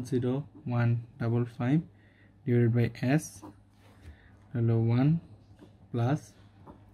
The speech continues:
twenty-three plus zero point double zero one double five S N by root over R, second bracket, root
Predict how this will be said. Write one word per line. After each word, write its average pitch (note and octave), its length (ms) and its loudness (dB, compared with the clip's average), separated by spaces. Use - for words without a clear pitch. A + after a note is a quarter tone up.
twenty-three A#2 720 -2
plus A#2 280 -4
zero A#2+ 260 -2
point B2+ 280 2
double A#2+ 220 2
zero C#3 200 2
one A#2+ 120 0
double A#2 280 -2
five C#3 240 0
S - 40 -12
N - 20 2
by B2 140 0
root A#2 200 -2
over A2+ 180 2
R, D#3+ 60 2
second A2+ 320 0
bracket, A#2 340 -2
root A#2 160 -4